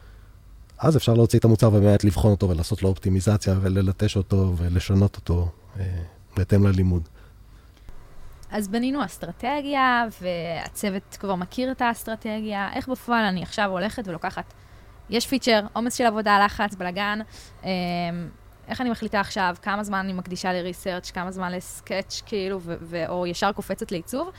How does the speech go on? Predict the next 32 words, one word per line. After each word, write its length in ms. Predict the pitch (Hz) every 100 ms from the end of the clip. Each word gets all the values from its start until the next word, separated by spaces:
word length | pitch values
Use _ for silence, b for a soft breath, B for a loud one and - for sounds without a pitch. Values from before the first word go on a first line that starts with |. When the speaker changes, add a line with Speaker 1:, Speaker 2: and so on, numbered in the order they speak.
| B B
Speaker 2:
וגם 220 | 196 190 185
למי 240 | 190 220
להביא, 960 | 262 233 208 262 254 254 247 247 240 - - -
למי 200 | 208 202
להביא 380 | 240 233 202 240
את 60 | -
העבודה 480 | 240 226 208 208 294
על 60 |
אותו 140 | - 180
פיצ'ר, 300 | - - -
איזה 160 | 190
מעצב, 320 | 214 196 262 165 - b b b b b b -
או 60 |
מעצבת 360 | 190 180 214 170
בצוות. 440 | 165 - 82 - - - - - - 131
Speaker 1:
אוקיי, 200 | 117 110 -
אז 240 | - 117 117
אני, 160 | 123 123 -
אני 140 | 120
חייב 200 | - 135
להגיד 240 | 139 131
שזה 640 | - 120 104 110 107 101 98 - - -
מאוד 580 | 113 107 110 110 131 135
שונה 220 | 139 123 120
ממקום 920 | 117 107 104 95 98 104 - 131 147
למקום, 420 | 143 143 151 151
ואפילו 280 | 127 110 127
באותו 240 | 117 113 120
מקום 260 | 117 127
מתהליך 460 | 110 - 120 127 -
לתהליך. 500 | 120 120 107 101 - b b b b b b - - -
ופה 580 | 117 - 143 139 135